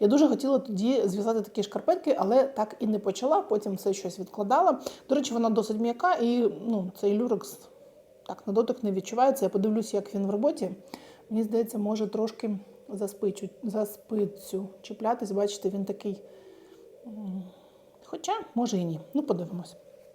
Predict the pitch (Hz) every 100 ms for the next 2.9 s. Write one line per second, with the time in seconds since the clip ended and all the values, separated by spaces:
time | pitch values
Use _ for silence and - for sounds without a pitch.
0 | - - - - - - - - - -
1 | - - 214 196 - 214 208 262 226 220
2 | 208 196 196 196 240 370 403 440 349